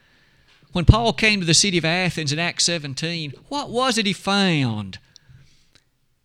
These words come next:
He found many, many statues and idols erected. So many, in fact, that one of them was even directed to the unknown God, just in case they had forgotten any one of them. And even there,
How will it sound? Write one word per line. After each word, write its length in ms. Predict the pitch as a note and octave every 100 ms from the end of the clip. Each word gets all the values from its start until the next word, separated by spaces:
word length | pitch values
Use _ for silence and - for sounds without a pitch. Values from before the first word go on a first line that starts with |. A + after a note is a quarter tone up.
| _ _
He 160 | - G#3
found 440 | - F#3 F#3 E3+ -
many, 640 | D3 F3 G#3 A3+ B3 B3+
many 500 | B3 A#3 A3+ F#3+ D3
statues 840 | B2+ - G#3 A3+ G#3 - G3+ G3+ E3+
and 100 | F#3+
idols 460 | G#3 A#3 A#3 F#3+
erected. 640 | F#3 G3 G#3 A#3+ - F#3 D3 - -
So 300 | - - C4+
many, 320 | A#3+ C4+ D4+ A#3
in 80 |
fact, 360 | F3+ G#3 A3+ G3
that 120 | F#3
one 220 | G3 C4
of 160 | A#3 A3
them 100 | G#3+
was 160 | G3 F3+
even 220 | G#3 G3
directed 500 | F3 F#3+ A#3 - G#3+
to 80 | G3
the 140 | F#3+
unknown 480 | A3+ A3+ A#3 A#3+ A3+
God, 400 | G#3 G3+ F3+ D#3
just 320 | G3+ A3+ -
in 200 | A#3 A#3+
case 540 | - B3 A#3 E3 C#3
they 100 | E3+
had 120 | E3 E3
forgotten 440 | E3 E3 F3+ -
any 140 | C3+
one 200 | B2+ B2+
of 300 | A#2+ A#2 A2+
them. 220 | A#2+ A#2+ C3 _ _ _ _ _ _ _ _ _ _ _ _ _
And 100 | A#2+
even 400 | A#2+ D3+ D3+ C#3+
there, 540 | C3+ D3 E3 C#3 B2+